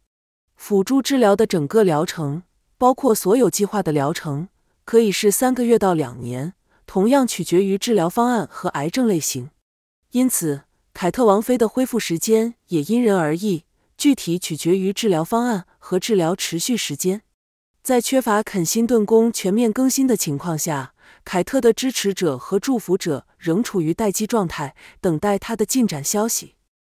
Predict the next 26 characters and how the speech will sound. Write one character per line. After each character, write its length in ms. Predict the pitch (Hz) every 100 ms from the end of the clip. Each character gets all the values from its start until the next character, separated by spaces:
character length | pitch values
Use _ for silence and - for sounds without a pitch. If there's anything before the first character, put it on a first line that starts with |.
| _ -
随 200 | - 240
着 140 | 269
他 180 | 247 269
的 80 | 247
旅 160 | 180
程 200 | 147 185 220
展 220 | 185 135
开， 360 | - 185 214 _ _ _
公 200 | - 254
众 180 | 269 269
的 100 | 214
普 180 | - 147
遍 220 | 202 196
关 200 | 185 220
心 380 | 214 233 233 233 _
凸 160 | - 247
显 180 | 208 156
了 100 | 151
他 160 | 214
经 240 | 214 247 254
历 120 | 214
的 100 | 165
普 220 | - 139
遍 220 | - 226
共 180 | 196 175
鸣。 220 | 139 135